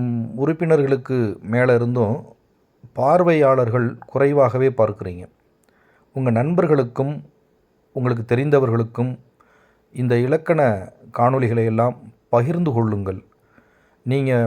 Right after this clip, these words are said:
பார்க்கிறவங்க கொஞ்சம் விருப்ப குறியீடு, அதாவது லைக் போட்டா தான் இது நிறைய பேருக்கு இந்த காணொளிகளானது, அ, சென்றடையும். உங்களைப் போல எல்லோரும் பயன்படுவதற்காகவாவது நீங்கள் விருப்ப குறியிட்டு உங்கள் நண்பர்களுக்கு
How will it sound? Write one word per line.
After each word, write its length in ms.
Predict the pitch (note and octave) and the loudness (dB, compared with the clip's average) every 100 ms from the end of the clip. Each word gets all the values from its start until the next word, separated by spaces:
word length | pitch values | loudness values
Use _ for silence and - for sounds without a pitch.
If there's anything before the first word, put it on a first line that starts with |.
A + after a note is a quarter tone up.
| A2+ | -2
பார்க்கிறவங்க 680 | - D#3 F#3 - D#3 B2+ A#2 C3+ C#3 - - _ | 0 0 0 0 2 2 0 -2 -6 -16 -20 _
கொஞ்சம் 280 | B2+ C#3 | -4 -2
விருப்ப 340 | B2+ E3+ F#3+ F3+ | 0 0 0 -2
குறியீடு, 420 | - C3+ A#2+ F#2+ - | -2 -2 -2 -2 -6
அதாவது 300 | A2 B2+ C#3+ | 0 2 2
லைக் 340 | B2 B2+ F3 - - | 2 0 0 -6 -4
போட்டா 260 | A#2 A#2+ | -2 0
தான் 320 | A2+ A#2 G#2+ E3+ - _ _ _ _ - | 0 2 0 -2 -8 _ _ _ _ -6
இது 220 | C3 C#3 C3+ A2 | 0 4 2 0
நிறைய 340 | B2+ B2+ E3 F#3 | -4 0 2 2
பேருக்கு 360 | F#3 E3 E3 - | 0 0 0 -4
இந்த 160 | C#3+ A#2+ G#2+ F#2+ - | 0 2 2 -2 -4
காணொளிகளானது, 800 | A#2 C3 C3 A#2 A#2 A2 A2+ D3+ G3 _ _ | 0 0 0 0 0 0 0 -2 -6 _ _
அ, 160 | B2 | -6
சென்றடையும். 680 | A2 B2 C3+ C#3 C3 G2+ E2+ - _ _ _ _ _ _ _ _ _ _ | -6 -4 -2 0 0 -2 -6 -16 _ _ _ _ _ _ _ _ _ _
உங்களைப் 340 | B2 C#3+ C#3 | 0 2 4
போல 160 | C#3 E3 F3+ - _ _ - | 4 4 4 0 _ _ -10
எல்லோரும் 420 | A#2 D3 D#3+ E3+ | 0 4 4 2
பயன்படுவதற்காகவாவது 1120 | B2+ B2+ C#3 C3 B2 A2 A2+ G#2 A#2+ A2 G2+ B2 G#3 _ _ _ _ | 0 0 0 0 0 -2 0 -2 0 0 0 -4 -6 _ _ _ _
நீங்கள் 300 | A#2 A#2 A2+ A2+ | -2 0 -2 -4
விருப்ப 360 | B2 E3 D#3+ | -4 -2 -4
குறியிட்டு 520 | D#3 C3+ B2 A2 - F3+ A3 _ - | -4 -4 -4 -4 -6 -8 -8 _ -8
உங்கள் 260 | A#2+ B2 | -4 0
நண்பர்களுக்கு 640 | A2+ B2+ C#3+ C3+ C#3 C3 | 0 -2 -2 -2 -2 -2